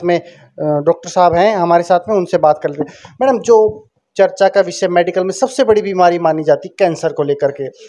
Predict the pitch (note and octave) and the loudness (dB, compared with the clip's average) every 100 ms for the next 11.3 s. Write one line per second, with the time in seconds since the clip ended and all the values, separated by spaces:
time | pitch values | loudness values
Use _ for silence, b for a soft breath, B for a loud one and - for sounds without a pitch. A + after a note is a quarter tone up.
0 | B - E3+ F#3+ A3+ A#3 A#3 G3+ G3 G3 | B -6 2 4 4 2 0 2 2 2
1 | E3+ F#3 F3 E3 E3 E3 E3+ E3 E3+ F#3 | 2 2 0 -2 2 4 2 0 -6 -2
2 | F3 E3+ F3 F3 F3 E3 D#3 - D#3 D#3+ | -2 -2 -2 -2 2 2 0 0 -2 0
3 | D#3+ D#3 - E3+ E3 B _ A3 G#3+ A3+ | -4 -4 0 0 0 B _ -4 -2 -6
4 | - A#3 G3 G3 E3+ E3 F3 F3+ G#3 G#3 | -4 2 2 2 0 2 2 0 -8 -10
5 | G#3 _ F3 F3 F3 G3+ A3 A3 A3 G#3 | -12 _ 0 2 4 2 2 2 2 2
6 | G#3 G#3 G3+ E3+ F3+ F3 G3+ F#3+ F#3 F#3 | 2 2 2 0 0 2 2 2 -2 0
7 | F#3 F#3 F#3+ B _ G#3 G#3 G#3 G#3 _ | 0 0 -4 B _ -2 -2 -2 -6 _
8 | E3+ A3 A3 G#3+ G3 F#3+ F#3+ F3 F#3 F#3+ | -2 0 0 0 0 2 2 4 4 2
9 | F#3 - F3+ E3+ E3+ D#3+ F3+ E3 F3 E3+ | 2 -2 0 4 2 2 -8 -4 -2 0
10 | E3 D#3 D#3 D3+ F3+ F3+ F3+ F3 E3+ F3 | -2 -4 -6 -8 -10 -2 0 0 -2 -4
11 | F3 E3+ | -4 -6